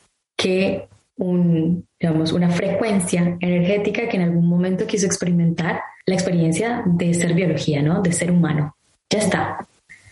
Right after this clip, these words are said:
Pero la realidad solamente se compone a partir del observador. Entonces, el punto está en que, eh, ¿para qué quieres aprender a pelar la cebolla?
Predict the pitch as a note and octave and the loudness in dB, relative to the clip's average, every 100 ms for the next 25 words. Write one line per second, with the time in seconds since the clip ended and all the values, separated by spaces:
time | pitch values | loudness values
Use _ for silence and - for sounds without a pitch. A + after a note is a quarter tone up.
0 | - - - - _ - G#3 G#3 A3 - | -16 -14 -16 -18 _ -2 0 2 0 0
1 | F#3 F#3+ F#3 F3+ F3+ F3+ - - A3 G#3+ | 0 2 2 2 2 2 0 0 0 2
2 | G#3+ G#3+ - G#3 F#3 F3 F#3 G3 A#3 G#3+ | 0 0 0 0 0 2 2 2 0 0
3 | F3 F3 E3 D#3+ - D3+ D3+ D#3+ G#3 - | 0 2 2 2 0 0 2 2 2 0
4 | - _ _ _ _ _ _ _ _ _ | -4 _ _ _ _ _ _ _ _ _
5 | - - - - _ - G3 F#3+ F#3 - | -20 -14 -12 -12 _ -6 -2 0 0 0
6 | G3 F3+ G3 F#3 A3+ - G#3+ G#3+ - F#3+ | -2 0 0 0 -2 -2 -2 -2 -2 -2
7 | G3+ F3+ F3+ F3+ F3+ - - - - - | 0 0 0 -2 -4 -10 -10 -6 -6 -8
8 | - - F#3 F3+ E3+ E3+ E3+ G3 F#3+ F#3+ | -12 -6 -2 0 0 -2 -4 -2 0 0
9 | E3+ B3 C4 G#3 G#3+ G3+ G3 G#3 G#3 F#3 | 0 0 0 0 0 0 0 0 0 0
10 | F3 G#3 A3 E3+ E3+ E3+ | 0 0 0 0 -2 -4